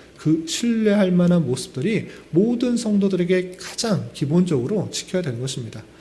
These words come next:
그래서 함부로 약속하는 것도 잘못이고 한 번 약속한 것은 내가 손해가 보일지라도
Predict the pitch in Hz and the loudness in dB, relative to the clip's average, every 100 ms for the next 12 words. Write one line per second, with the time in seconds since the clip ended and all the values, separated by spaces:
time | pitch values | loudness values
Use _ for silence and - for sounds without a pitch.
0 | - - - 170 165 143 202 - - 240 | -20 -20 0 2 2 0 -2 -6 -6 -4
1 | 247 247 185 - - 170 160 156 156 175 | 0 2 2 0 -4 -2 0 0 0 -2
2 | 175 - - 135 170 131 123 202 113 - | -2 -8 -4 0 0 0 0 -2 -2 -8
3 | - - 214 220 202 131 - 175 - 170 | -14 -4 0 2 2 0 -4 -4 0 0
4 | 139 - 254 - - - - - 123 123 | 0 0 -2 -2 -14 -20 -20 -10 -6 -2
5 | 131 - 240 233 226 226 143 156 139 110 | -2 -2 0 0 0 2 2 2 -2 -2
6 | 170 170 110 | 0 0 -2